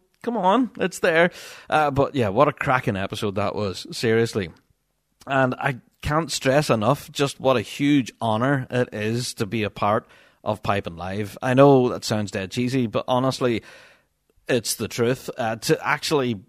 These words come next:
be able to say that the Big Rab Show is a part of that festival is just incredible.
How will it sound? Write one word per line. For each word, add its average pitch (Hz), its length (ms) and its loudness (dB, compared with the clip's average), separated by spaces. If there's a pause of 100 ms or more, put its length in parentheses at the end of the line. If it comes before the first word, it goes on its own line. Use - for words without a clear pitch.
(140)
be 131 120 2
able 156 180 2
to 143 80 -8
say 139 420 2
that 143 200 0
the 120 80 -2
Big 117 160 -2
Rab 110 240 0
Show 113 180 0
is 110 220 -6
a 82 100 -8
part 131 360 2
of 185 180 -2
that 185 300 4
festival 190 640 0 (600)
is 147 260 -2
just 139 500 0
incredible. 98 600 -4